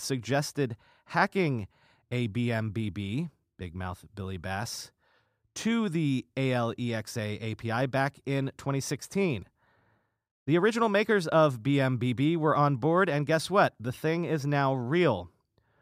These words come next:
Or as real as a tacky animatronic talking fish can be.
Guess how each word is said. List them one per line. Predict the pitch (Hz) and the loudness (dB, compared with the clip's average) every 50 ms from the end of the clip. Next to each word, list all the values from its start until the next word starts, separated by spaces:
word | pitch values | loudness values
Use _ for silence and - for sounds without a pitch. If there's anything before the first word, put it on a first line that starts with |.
| _ _ _ _ _ | _ _ _ _ _
Or | - 101 104 101 | -8 -6 -6 -4
as | 82 110 107 104 98 | -4 -4 -6 -6 -6
real | 95 101 110 117 117 117 113 - | -6 -4 -4 -2 -2 -2 -4 -4
as | 113 113 110 113 107 - - | -4 -4 -4 -4 -6 -8 -8
a | 117 107 107 | -8 -8 -8
tacky | - - - 120 120 - - 120 117 - | -8 -8 -8 -8 -6 -6 -6 -6 -6 -6
animatronic | - 120 117 113 113 110 - - 120 117 113 - | -6 -6 -6 -6 -6 -6 -6 -4 -4 -4 -6 -6
talking | - - 117 107 - 113 | -6 -6 -6 -4 -6 -8
fish | - - 120 113 - - - - | -6 -6 -6 -6 -6 -10 -14 -16
can | - - 160 170 180 180 170 147 | -12 -6 -4 -2 -2 0 -2 0
be. | 123 123 110 95 87 80 - | -2 -2 -2 -4 -6 -10 -14